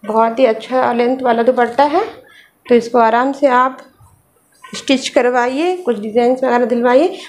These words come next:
बहुत ही प्यारा look आएगा इसका और बहुत ही different look का ये suit बनेगा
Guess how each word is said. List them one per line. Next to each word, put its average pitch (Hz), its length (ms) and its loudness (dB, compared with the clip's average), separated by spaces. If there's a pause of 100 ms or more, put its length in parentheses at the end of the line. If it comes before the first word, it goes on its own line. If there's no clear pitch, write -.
(120)
बहुत 226 220 2
ही 277 80 -4
प्यारा 233 360 2 (160)
look 233 300 -4
आएगा 247 340 0
इसका 262 360 0
और 233 240 0
बहुत 220 340 -2
ही 262 80 -2
different 240 480 0
look 285 180 0
का 269 100 2
ये 247 160 4
suit 247 260 0
बनेगा 269 420 4